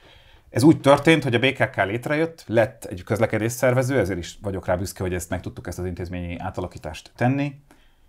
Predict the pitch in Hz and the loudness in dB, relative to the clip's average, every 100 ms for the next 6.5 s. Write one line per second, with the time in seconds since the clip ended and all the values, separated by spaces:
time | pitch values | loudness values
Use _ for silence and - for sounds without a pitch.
0 | _ _ 110 - 147 127 120 101 - 117 | _ _ -8 2 4 6 4 0 2 2
1 | 113 110 113 110 104 101 92 - 107 - | 2 2 2 2 0 -2 -6 -6 -6 -6
2 | 95 92 98 98 92 98 92 127 120 98 | -6 -4 -4 -4 -6 -8 -6 -2 0 0
3 | 95 - 90 95 95 90 - 85 - 123 | -2 -6 -6 -4 -4 -6 -8 -8 2 4
4 | 127 127 127 123 120 - 151 139 147 151 | 4 2 2 2 2 2 2 2 0 0
5 | 143 131 117 110 131 131 - 123 123 123 | 2 4 4 4 4 2 0 -2 0 -2
6 | 120 117 117 113 117 | -2 -2 2 2 2